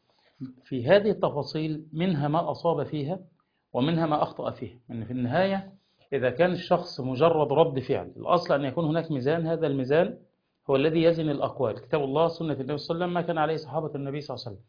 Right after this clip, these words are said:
وكذلك كثير من هذه الأقوال إذا عرض على بدائه العقول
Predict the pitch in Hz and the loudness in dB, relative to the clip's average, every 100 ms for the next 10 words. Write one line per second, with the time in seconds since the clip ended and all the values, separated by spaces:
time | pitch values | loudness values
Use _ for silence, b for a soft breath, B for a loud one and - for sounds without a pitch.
0 | b b b b b b - 147 156 147 | b b b b b b 0 2 2 0
1 | 156 147 220 240 - - 214 190 165 196 | 0 4 4 2 -2 0 0 0 2 2
2 | 175 156 135 170 175 151 143 135 185 185 | 2 0 2 4 4 4 4 6 6 4
3 | 160 170 - 131 143 135 123 131 196 175 | 6 6 6 4 4 4 2 2 4 4
4 | 160 143 170 180 175 | 2 0 2 0 0